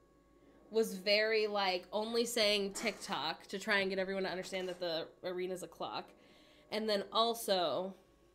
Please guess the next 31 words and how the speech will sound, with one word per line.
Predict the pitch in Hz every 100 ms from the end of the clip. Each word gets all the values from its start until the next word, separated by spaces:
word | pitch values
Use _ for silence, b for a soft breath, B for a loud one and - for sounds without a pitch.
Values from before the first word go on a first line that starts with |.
| _ _ _ - - B B B B B B B B B -
she | - 220
says, | 226 196
like, | 196 170 190
midnight | 196 202 226 226 233 220 226 220
and, | 196 202
like, | 190
a | 185
couple | - 190 175
other | - -
things. | - 90 170 196 - -
Whereas, | 208 240 240
like, | 247 233 254
I | 247
really | 277 392 370
feel | - 233
like, | 220 220
and | 226
I'll | 233
pay | 240 240
attention | 214 208 202 185
this | 175 175
time, | 170 139 180 B B -
I |
really | 254 330 330
feel | 311
like | 269
in | 254
the | 220
movie | 233 262 226 208
she's, | 240 214 -
like, | 208 - -